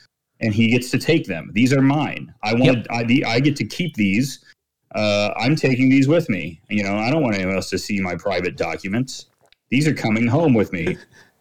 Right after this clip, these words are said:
Speaker 1: Uh, there's really nothing else to it than that. And he's like, "Well, why am I, why would I get in trouble? I've never gotten in trouble."
Speaker 2: Yeah.
Speaker 1: Which is true. <laughs>
Speaker 2: And
Speaker 1: So that's really all there is to it. I don't know why any, I, you gotta be crazy to think after eighty years, this guy has, like, finally come up with his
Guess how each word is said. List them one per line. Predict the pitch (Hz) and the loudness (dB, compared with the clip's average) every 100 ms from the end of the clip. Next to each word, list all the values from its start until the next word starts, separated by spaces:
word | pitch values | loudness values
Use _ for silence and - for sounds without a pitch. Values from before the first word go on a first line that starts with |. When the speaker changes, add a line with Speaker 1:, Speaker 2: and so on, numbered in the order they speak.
| _ - | _ -6
Speaker 1:
Uh, | 104 104 101 98 | -2 0 2 2
there's | 120 120 | 2 4
really | 165 151 | 4 6
nothing | 143 139 143 | 4 4 4
else | 139 131 - | 4 2 2
to | 143 | 2
it | 131 | 4
than | 127 | 2
that. | 147 | 2
And | 135 | 4
he's | 123 | 4
like, | 117 120 | 4 4
"Well, | 120 | 2
why | 110 127 | 2 2
am | 135 | 2
I, | 147 | 2
why | 156 120 143 | 2 2 4
would | 143 | 4
I | 160 | 4
get | 131 | 2
in | - | 0
trouble? | - 98 82 - | 0 0 0 -2
I've | 113 127 120 | 0 0 2
never | 139 156 104 | 2 4 2
gotten | 87 82 90 | 0 -6 -10
in | 85 | -12
trouble." | - 82 76 78 _ _ | -10 -10 -10 -18 _ _
Speaker 2:
Yeah. | 180 147 113 104 - | 0 2 0 -4 -4
Speaker 1:
Which | 110 107 | -2 2
is | 139 139 | 2 4
true. | 165 185 107 - - - | 2 4 0 -4 -10 -2
<laughs> | 123 147 139 196 139 - - - - - - | 2 4 4 2 0 -6 -16 -14 -10 -6 2
Speaker 2:
And | 294 294 | 4 4
Speaker 1:
So | - 120 127 - - - - | 4 6 6 4 -4 -20 0
that's | 123 139 - | 2 2 2
really | 120 165 202 202 | 4 6 6 6
all | 196 | 4
there | 196 | 4
is | 202 202 - | 6 4 4
to | 190 202 | 6 6
it. | 101 120 | 6 4
I | 143 | 4
don't | 165 | 6
know | 165 | 6
why | 147 139 170 | 6 6 4
any, | 175 170 | 4 2
I, | 170 - - 113 | 2 0 0 0
you | 151 156 | 2 2
gotta | 175 190 | 2 0
be | 170 | 0
crazy | 170 180 196 156 147 | 2 2 4 4 4
to | 139 | 2
think | 170 165 151 | 2 0 0
after | 139 139 | -2 -2
eighty | - 143 160 | 2 4 4
years, | 151 151 165 127 131 123 | 2 2 4 6 4 2
this | 135 - | -2 0
guy | 135 135 | 0 2
has, | 123 | 2
like, | 120 113 | 2 0
finally | - 120 139 147 131 | -4 -2 2 2 2
come | 139 | 2
up | 143 139 | 2 2
with | 117 | 2
his | 117 113 104 | 2 2 0